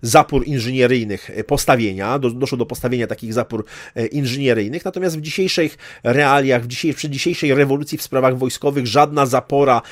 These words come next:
tradycyjna, inżynieryjna nie jest żadnym realnym zabezpieczeniem. No to też trzeba o tym pamiętać. Użytkownik Unilever,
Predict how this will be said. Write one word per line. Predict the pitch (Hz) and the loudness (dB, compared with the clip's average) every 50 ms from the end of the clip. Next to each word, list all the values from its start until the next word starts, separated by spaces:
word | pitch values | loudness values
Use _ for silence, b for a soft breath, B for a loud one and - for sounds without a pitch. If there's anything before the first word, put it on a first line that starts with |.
| B B B | B B B
tradycyjna, | - 151 147 135 135 - - 165 156 147 143 127 | 0 2 2 2 2 0 2 2 2 2 2 0
inżynieryjna | 104 127 131 120 117 135 131 127 120 117 120 135 147 156 | 0 -2 -4 -6 -6 -4 -2 0 0 0 0 0 -2 -4
nie | 160 156 156 | -4 -2 -2
jest | 165 160 147 | -2 -2 0
żadnym | 135 147 139 143 147 143 143 B B B B B | 0 0 0 0 -2 -4 -4 B B B B B
realnym | - 117 123 139 147 123 127 131 131 131 139 135 | 0 2 4 6 4 4 4 4 2 2 0 2
zabezpieczeniem. | 127 143 135 151 - - - 202 - - 196 156 120 107 | 2 2 2 2 0 -2 -4 -2 0 2 0 2 0 -2
No | 104 104 | -4 -6
to | - _ | -4 _
też | 143 131 - | -4 -4 -4
trzeba | - - - 139 131 123 | -4 -2 0 2 4 4
o | 127 | 2
tym | 127 - 147 139 | 2 0 -2 0
pamiętać. | 170 165 151 120 98 85 - - - - - - _ _ _ _ _ _ _ _ _ _ _ _ _ _ - - | 0 0 0 0 -2 -4 -8 -16 -20 -20 -20 -20 _ _ _ _ _ _ _ _ _ _ _ _ _ _ -14 -8
Użytkownik | - 117 113 117 - - 131 120 123 113 98 | -4 -2 -2 -2 2 2 2 2 2 -2 -4
Unilever, | 110 117 107 107 110 135 151 135 135 127 120 | -4 -4 -2 0 2 2 4 4 4 2 2